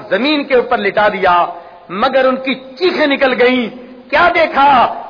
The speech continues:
انہوں نے دیکھا کہ ان کے شیخ اپنا رخسار زمین پر رگڑ رہے تھے اور اپنے بالوں کو پکڑ کے اللہ سے مناجات کرتے ہوئے کہہ رہے تھے، "اے اللہ، عبداللہ ابن مبارک کے بڑھاپے پہ رحم فرما۔"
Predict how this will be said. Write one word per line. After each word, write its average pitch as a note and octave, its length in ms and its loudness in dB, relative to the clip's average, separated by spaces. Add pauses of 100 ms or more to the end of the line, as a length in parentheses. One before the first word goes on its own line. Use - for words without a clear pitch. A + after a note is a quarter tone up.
انہوں D4 200 2
نے C4+ 120 0
دیکھا A3+ 580 2 (220)
کہ C#4 100 -2
ان C#4+ 160 0
کے C4+ 200 -2 (140)
شیخ E4+ 380 2 (260)
اپنا D#4 440 0
رخسار A#3+ 540 0 (140)
زمین A#3+ 380 -2
پر A3+ 220 -4
رگڑ A3+ 420 -4
رہے G#3 280 0
تھے G3+ 420 0 (280)
اور C#4 140 2
اپنے C#4 300 -2 (140)
بالوں D4 300 2
کو C#4 100 0
پکڑ C4 360 -2
کے B3 320 2 (200)
اللہ D#4 380 2
سے D#4 80 0
مناجات D4 640 0
کرتے C#4 280 -2
ہوئے B3+ 160 0
کہہ B3+ 180 0
رہے A#3 200 2
تھے، A#3 240 2 (340)
"اے A3+ 140 2
اللہ، G3+ 580 2 (220)
عبداللہ A#3 440 0
ابن A3 320 0
مبارک G3 580 0
کے G3 80 -2
بڑھاپے F3 500 0
پہ E3+ 160 0
رحم E3 300 0
فرما۔" C#3+ 520 -2